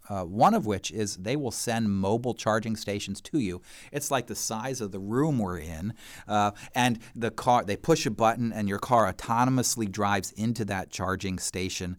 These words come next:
uh, and replaces the battery. Actually, it drops w-, yours out and, and puts another one in.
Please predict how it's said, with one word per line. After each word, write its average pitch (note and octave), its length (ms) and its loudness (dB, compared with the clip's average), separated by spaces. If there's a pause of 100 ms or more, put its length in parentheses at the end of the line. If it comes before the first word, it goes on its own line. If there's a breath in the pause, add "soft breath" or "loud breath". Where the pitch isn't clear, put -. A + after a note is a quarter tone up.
(360 loud breath)
uh, G#2 200 0
and A#2 180 0
replaces A#2+ 760 2
the A#2 100 4
battery. G2+ 640 4 (100)
Actually, G2 480 -2 (360 loud breath)
it G2+ 120 -6
drops A2 460 0 (260)
w-, G#2 220 -8
yours A2 400 0
out G#2+ 300 0
and, F#2+ 160 -6 (100)
and G2 180 -4
puts - 240 -2
another A#2 320 2
one G#2+ 340 0
in. F#2 340 -2